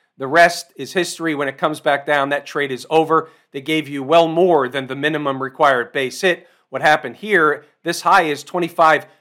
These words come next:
fifty-two. They gave you a dollar twelve, a dollar fourteen in a matter of minutes on a twenty-four dollar stock. That's a pretty good pop. M P Materials, first number, second number. You see what happened here. The rest is history.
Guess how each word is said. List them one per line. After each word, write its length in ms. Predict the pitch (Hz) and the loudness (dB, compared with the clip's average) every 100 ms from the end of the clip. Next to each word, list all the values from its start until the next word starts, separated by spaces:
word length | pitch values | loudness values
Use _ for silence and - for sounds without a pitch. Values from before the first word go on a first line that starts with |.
| _ | _
fifty-two. 640 | - 196 226 196 180 170 | 0 2 2 -2 -4 -2
They 120 | 151 | -2
gave 280 | 143 156 156 | -2 -2 -2
you 140 | 151 139 - _ | -2 -4 -6 _
a 80 | 151 | -6
dollar 540 | 147 160 170 190 190 | 0 4 6 6 4
twelve, 640 | 185 - 196 185 151 139 139 | 0 -2 4 6 6 2 -4
a 40 | |
dollar 360 | 135 156 170 165 | 0 2 4 0
fourteen 880 | 160 180 170 170 202 190 160 147 139 _ _ | -4 -6 -6 -6 -2 0 0 -4 -8 _ _
in 120 | 156 | -4
a 40 | 147 | -2
matter 480 | 147 156 156 151 | 0 2 2 2
of 240 | 147 147 120 | 0 -4 -6
minutes 560 | 127 151 185 147 135 | -12 -2 0 0 -4
on 120 | 151 135 | -6 -6
a 40 | |
twenty-four 500 | 139 170 151 151 151 | -6 -4 -4 -4 0
dollar 220 | 143 135 | 2 0
stock. 480 | 135 - 151 101 - _ _ | -2 4 4 2 -6 _ _
That's 200 | 170 170 | -2 0
a 180 | 131 - _ | -2 -4 _
pretty 220 | 196 165 | -4 -2
good 280 | 170 139 - | -4 -6 -2
pop. 420 | 160 120 - - _ _ - | 0 0 -4 -20 _ _ -8
M 160 | 143 | -8
P 180 | 139 175 | -4 -4
Materials, 760 | 139 135 185 180 175 175 160 - _ _ | -4 -2 2 4 4 2 0 -8 _ _
first 300 | - 165 160 | -2 0 0
number, 260 | 165 165 156 | 0 0 0
second 460 | 147 180 160 160 151 | -2 0 0 -2 -4
number. 300 | 156 156 143 | -2 -2 -4
You 120 | 127 | -6
see 240 | - 165 | -6 -6
what 160 | 143 143 | -2 0
happened 400 | 143 139 143 131 | 2 2 -2 -10
here. 200 | 151 147 | -6 -4
The 100 | 123 | -2
rest 340 | 135 135 135 | -2 -2 -4
is 140 | 123 - | -16 -4
history. 640 | 160 156 - 160 147 135 | -4 -4 -6 -6 -6 -12